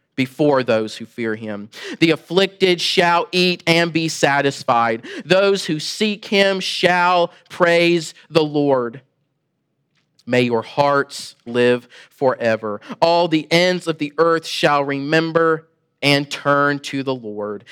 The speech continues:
And all the families of the nations shall worship before you, for kingship belongs to the Lord, and he rules over the nations. All the prosperous of the earth shall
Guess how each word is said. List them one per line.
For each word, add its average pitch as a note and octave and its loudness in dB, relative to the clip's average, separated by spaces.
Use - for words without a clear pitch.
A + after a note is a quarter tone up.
And D3 2
all E3+ 2
the D3+ 0
families F#3 0
of D3+ -4
the C#3 0
nations D#3+ 0
shall D#3+ 0
worship D#3 0
before C#3+ 0
you, B2+ -6
for A#2+ -4
kingship F#3+ 0
belongs D#3+ 0
to E3 -4
the D#3 0
Lord, C#3 0
and B2+ 2
he D#3 -2
rules D3 0
over B2+ 0
the C3 -2
nations. B2 -2
All D3+ 4
the D3 -2
prosperous D3 0
of B2+ -2
the C3 -12
earth C#3+ 0
shall B2 -2